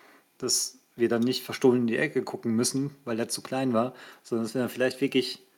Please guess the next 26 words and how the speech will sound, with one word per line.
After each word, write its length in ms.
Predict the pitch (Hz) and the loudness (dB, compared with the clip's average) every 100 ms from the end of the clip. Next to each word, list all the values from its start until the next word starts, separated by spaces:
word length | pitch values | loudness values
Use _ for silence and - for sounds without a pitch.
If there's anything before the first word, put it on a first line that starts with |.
| _ _ _ _ _ _ _ _ - | _ _ _ _ _ _ _ _ 4
ja, 260 | 139 123 - | 4 4 -4
irgendwas 440 | 135 120 120 - - - 113 - | -6 -4 -2 -2 -4 -8 -6 -8
<laughs> 0 | - - - | -12 -20 -20
vorweisen, 580 | - - 113 110 110 110 | -6 0 2 0 -2 -2
hört 100 | 110 | -4
sich 120 | - | -6
schon 120 | 110 | -2
wieder 100 | 104 | -2
so 160 | 101 101 - | -2 -6 -12
komisch 280 | - 117 110 | -10 -8 -6
an, 120 | 120 117 - - - _ - | -8 -10 -14 -16 -18 _ -6
aber 220 | 131 117 | 2 2
dass 180 | 113 - | 4 4
halt 160 | 123 120 | 2 2
im 100 | 123 | 4
Idealfall 360 | 127 135 123 | 6 6 6
Jesus 380 | 120 131 120 - _ - | 4 2 -2 -8 _ -8
das 160 | 113 | -4
gar 120 | - 120 | 0 -2
nicht 120 | 117 | -2
erst 200 | 127 - | -6 -6
groß 400 | 117 107 - _ | -4 -6 -8 _
fragen 440 | - - 135 117 104 | -10 0 0 2 0
muss, 300 | 101 - 117 | 0 -4 0
„Wo 140 | 117 | 4
ist 340 | 131 - - | 4 2 -6